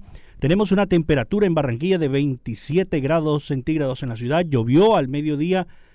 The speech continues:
en Barranquilla. Llovió fuerte por acá en el norte de Barranquilla.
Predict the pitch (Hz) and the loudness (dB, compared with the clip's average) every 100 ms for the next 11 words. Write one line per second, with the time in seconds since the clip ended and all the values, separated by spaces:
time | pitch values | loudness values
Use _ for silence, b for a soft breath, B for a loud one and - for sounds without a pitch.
0 | b - 180 233 233 185 143 156 180 175 | b -4 -2 0 -2 -4 0 2 2 -2
1 | 165 170 147 110 113 123 151 - 170 226 | -2 -4 -4 -6 -8 -6 -8 -2 2 2
2 | 220 202 202 - 151 123 156 160 147 127 | 2 0 0 0 -4 -2 -4 -2 -2 -2
3 | 156 185 - 170 151 143 143 143 131 123 | -2 -4 -2 -2 0 -2 -4 -6 -8 -10
4 | 92 - | -12 -20